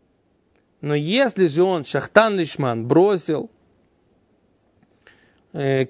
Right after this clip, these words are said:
кровь, зарезал их во имя жертвы, везорок дам шило лишман, но бросил кровь не во имя жертвы,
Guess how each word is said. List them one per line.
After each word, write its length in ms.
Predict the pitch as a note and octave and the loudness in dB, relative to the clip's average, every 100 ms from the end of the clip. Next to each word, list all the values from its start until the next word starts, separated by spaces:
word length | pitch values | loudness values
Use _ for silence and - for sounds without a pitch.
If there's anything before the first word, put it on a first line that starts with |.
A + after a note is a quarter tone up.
| - | 0
кровь, 400 | D#3 E3+ F3 C3+ - | 4 4 4 -2 -8
зарезал 520 | - D#3+ E3+ F#3 D#3+ | 4 4 6 2 0
их 140 | C#3+ F3+ - | -2 -4 -14
во 180 | - D#3 | 2 4
имя 200 | E3 D3+ | 4 0
жертвы, 420 | B2 A#2 - - - _ | 0 0 -2 -12 -14 _
везорок 560 | C#3 C#3+ C#3+ A3 F#3+ D3 | 0 4 4 4 0 2
дам 240 | F3 E3 | 2 2
шило 240 | C#3+ D#3+ | 0 0
лишман, 260 | C#3 C3+ B2+ | 0 -4 -4
но 100 | C3 | 0
бросил 340 | C#3+ G3 F3+ | 2 2 0
кровь 180 | D3+ E3 | 0 0
не 220 | D#3 E3+ | 2 2
во 80 | D#3 | 2
имя 180 | C#3+ C3 | 0 0
жертвы, 360 | B2 A#2 - | -4 -4 -6